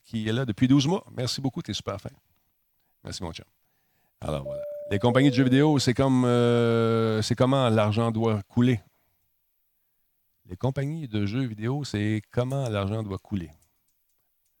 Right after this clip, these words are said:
Rouler ou couler ? C'est peut-être une faute, je ne sais pas.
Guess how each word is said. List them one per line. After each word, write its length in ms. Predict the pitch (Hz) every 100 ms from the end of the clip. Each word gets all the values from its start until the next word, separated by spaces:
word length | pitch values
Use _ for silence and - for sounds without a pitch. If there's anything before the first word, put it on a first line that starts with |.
| _ _
Rouler 340 | 87 113 127
ou 100 | 180
couler ? 340 | 117 - 104 113 - _
C'est 220 | _ _
peut-être 160 | - 107
une 100 | 95
faute, 200 | 107 113
je 60 | 104
ne 40 |
sais 80 | 92
pas. 140 | -